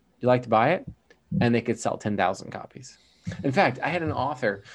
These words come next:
she sold thirty thousand copies of her book in six months after release.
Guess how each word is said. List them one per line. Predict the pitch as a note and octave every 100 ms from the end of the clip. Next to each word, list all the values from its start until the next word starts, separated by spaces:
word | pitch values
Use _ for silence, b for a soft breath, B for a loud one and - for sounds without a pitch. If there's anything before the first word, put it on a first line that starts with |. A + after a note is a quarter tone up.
| -
she | -
sold | - - B2 C3
thirty | D3+ D#3+
thousand | D#3 C#3+ C3
copies | B2+ C3 C3 B2
of | A#2
her | -
book | G#2+ A#2
in | A2+
six | G#2 - A#2 -
months | A2 - - - -
after | G2 -
release. | G#2 G2+ G2+ F2+ - -